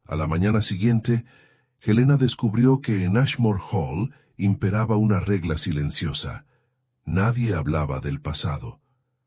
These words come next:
pero tampoco lo evitaban de forma explícita.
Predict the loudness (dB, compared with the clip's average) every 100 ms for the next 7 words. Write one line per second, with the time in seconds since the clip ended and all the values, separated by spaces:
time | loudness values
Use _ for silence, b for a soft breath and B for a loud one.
0 | _ -2 0 2 2 2 2 2 2 2
1 | 0 -2 0 0 0 -2 -4 -4 -4 -2
2 | -4 -4 -4 -4 -4 -8 -10 -12